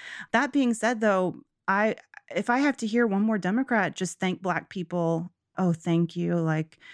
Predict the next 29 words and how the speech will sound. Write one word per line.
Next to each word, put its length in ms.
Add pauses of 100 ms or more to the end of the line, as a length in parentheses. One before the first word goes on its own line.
(160)
Black 260
people 220
really, 200
really 140
saved 440
us. 160
Black 280
women 380
saved 360
us 140
in 60
the 60
general 300
election. 400
Now 220
it's 100
Black 360
people 260
in 80
Atlanta 440
saved 340
us. 220
And 280
yes, 240
they 140
did. 280
They 100
truly 340
did. 360